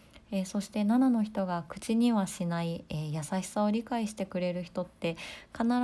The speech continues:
ず周りにいるので、えー、そうした方を大切にしてほしいなと思います。えー、本当に関わりたい人と深く関わることで、えー、生きやすくなっていくので、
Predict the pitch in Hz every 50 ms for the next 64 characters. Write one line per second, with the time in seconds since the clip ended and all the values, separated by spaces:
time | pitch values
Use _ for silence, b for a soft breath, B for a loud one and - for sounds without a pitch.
0 | 247 233 226 240 240 220 208 208 208 214 214 214 214 214 208 208 208 208 214 214
1 | 196 180 170 165 175 180 180 175 170 170 175 B B B B B B B B B
2 | - 190 185 180 180 180 170 - - 202 196 196 - - 214 214 - - 214 -
3 | 262 240 214 208 - 190 180 175 - 180 - - - 175 175 - - 202 190 208
4 | 214 214 - 247 233 226 240 233 226 - 196 190 185 180 - 180 170 170 165 165
5 | 160 165 165 165 165 165 - _ - - - - - - - - - - - -
6 | - - - - - - - - - - - - - - - - 196 190 185 185
7 | - - 247 254 254 254 277 277 277 277 277 277 269 - 285 277 277 285 277 277
8 | 277 - 294 285 277 269 - 254 214 - 196 175 - - - - 240 226 - 208
9 | - 202 - - 196 196 214 233 240 226 214 220 214 214 - 262 262 254 240 226
10 | 214 214 B B B B B B - 202 190 180 180 190 185 - 202 196 208 208
11 | 214 - - 190 185 190 185 - - 185 175 175 - - 220 220 220 214 196 196
12 | 185 180 170 -